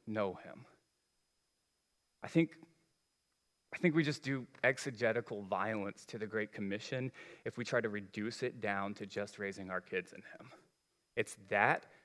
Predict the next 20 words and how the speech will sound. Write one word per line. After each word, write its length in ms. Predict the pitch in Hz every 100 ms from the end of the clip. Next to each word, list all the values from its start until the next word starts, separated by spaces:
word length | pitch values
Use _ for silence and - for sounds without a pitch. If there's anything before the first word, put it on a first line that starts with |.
| _ -
but 140 | 101
it's 120 | 95
so 220 | - 113
much 340 | 104 92 - -
more. 280 | 92 98 - - _ _ _ _ _ _ _ _ _ _ _ _ _ _ _ _ _
Do 80 | 143
you 640 | 123 127 151 175 190 190 - - _ _
care 640 | - 156 143 120 101 98 - -
that 200 | 110 -
God 480 | 131 123 135 143 - - -
wants 220 | 131 -
to 120 | 135
use 420 | 107 120 110 101 123 -
you 480 | 120 127 127 101 90 -
in 120 | 104
your 280 | 101 127 147
neighborhood, 840 | 131 120 113 104 - 101 92 90 - - -
in 160 | 113
your 300 | 113 135 156
workplace, 840 | 123 123 117 - 117 98 95 -